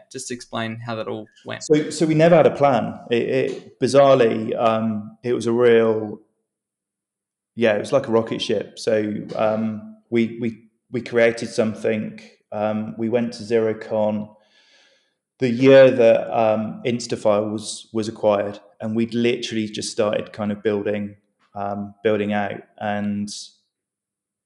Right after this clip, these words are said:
Speaker 2: it, it was almost like the motivation we needed of almost like, "Right, okay, we're gonna be back here next year in some shape or form. Imagine if we were on, on stage." So I guess we were,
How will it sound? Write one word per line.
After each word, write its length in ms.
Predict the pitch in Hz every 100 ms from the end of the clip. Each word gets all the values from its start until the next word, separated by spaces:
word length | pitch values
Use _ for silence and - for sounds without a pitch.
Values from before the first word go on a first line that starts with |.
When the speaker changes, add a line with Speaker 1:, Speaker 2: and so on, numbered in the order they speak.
| _
Speaker 2:
it, 160 | 120 98
it 240 | 120 117
was 140 | 110 127
almost 500 | 127 120 117 107 123
like 160 | 110
the 80 | 107
motivation 720 | 110 107 - 107 107 - 107
we 120 | 104 104
needed 540 | 107 107 110 110 110
of 140 | 107
almost 380 | 110 104 104 104
like, 200 | 104 104
"Right, 160 | 107 104
okay, 220 | 107 101
we're 100 | 101
gonna 160 | 107 110
be 40 |
back 280 | 104 107 107
here 140 | 113 104
next 280 | 104 -
year 340 | 110 104 104 104 _ _ _ _
in 160 | - 110
some 240 | 104 107
shape 320 | 104 104 107
or 60 | 101
form. 400 | - 107 104 107
Imagine 460 | 110 107 104 101 104
if 100 | 104
we 160 | 110 104
were 100 | 104
on, 220 | 104 101 _
on 140 | 107 101
stage." 500 | - 104 104 - - _ - _ _ _ -
So 240 | 113 113 -
I 80 |
guess 320 | 117 120 113 -
we 140 | 117
were, 460 | 110 107 104 104